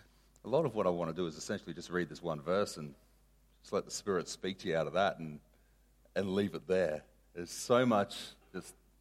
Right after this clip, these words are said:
I just feel caught up in the presence of God and in the Spirit of God that's just contained in here that he just wants to move in us and release us from. And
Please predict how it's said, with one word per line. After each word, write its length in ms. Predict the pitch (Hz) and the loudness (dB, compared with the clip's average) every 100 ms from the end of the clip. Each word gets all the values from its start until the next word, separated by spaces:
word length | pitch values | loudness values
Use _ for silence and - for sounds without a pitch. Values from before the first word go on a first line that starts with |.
| - | -6
I 80 | |
just 240 | 92 92 - | -6 -6 0
feel 160 | 107 | 0
caught 320 | 101 - 110 113 | 0 0 4 6
up 160 | 101 | 6
in 60 | 98 | 2
the 40 | |
presence 300 | 85 101 98 | 0 0 -2
of 100 | 87 | -2
God 140 | 87 87 | 2 2
and 100 | 87 | 0
in 80 | |
the 60 | 82 | -6
Spirit 400 | - - 90 92 | -10 -6 -2 -2
of 80 | 80 | 0
God 240 | 80 78 | 2 2
that's 240 | 80 78 - | 0 -2 -4
just 320 | 92 85 - _ _ _ - - _ - | -6 -6 -10 _ _ _ -20 -20 _ -6
contained 500 | 117 95 131 120 127 | -4 0 4 6 6
in 140 | 110 | 4
here 300 | 95 95 95 | 2 2 2
that 180 | 87 85 | 4 2
he 60 | 85 | 0
just 200 | 95 - | -6 -6
wants 260 | 95 92 - | -6 -6 0
to 260 | 92 85 | 2 4
move 300 | 95 113 120 | 6 8 8
in 80 | 117 | 6
us 160 | 98 101 | 2 -2
and 80 | 92 | 0
release 400 | 87 90 95 92 | 2 0 0 -6
us 160 | 85 | -10
from. 380 | - 85 85 80 | -4 0 0 -2
And 120 | 78 | -8